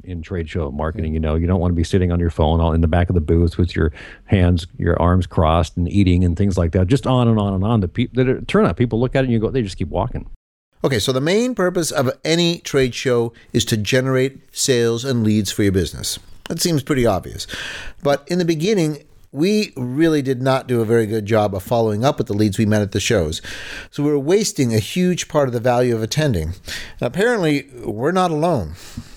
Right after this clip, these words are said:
Speaker 1: Uh, industry-wide statistics show seven to eight out of ten leads are not ever followed up on.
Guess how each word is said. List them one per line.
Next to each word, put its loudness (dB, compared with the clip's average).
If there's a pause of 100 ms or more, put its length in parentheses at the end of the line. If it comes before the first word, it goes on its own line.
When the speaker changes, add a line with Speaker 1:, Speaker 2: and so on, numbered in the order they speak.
(360)
Speaker 1:
Uh, -10
industry-wide 2
statistics 0
show 2
seven 0
to 4
eight 2
out 2
of -4
ten 0
leads 2
are -4
not 0
ever -2
followed 2
up -2
on. -6